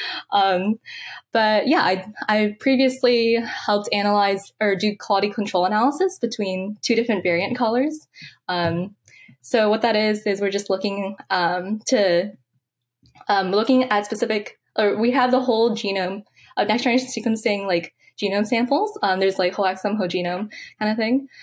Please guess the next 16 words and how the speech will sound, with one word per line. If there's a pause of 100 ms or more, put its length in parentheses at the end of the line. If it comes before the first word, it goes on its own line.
(240)
And
we
look
for
mutations, (220)
um, (160)
that
are, (600)
um,
just,
like,
mutations.
And, (240)
and
these
are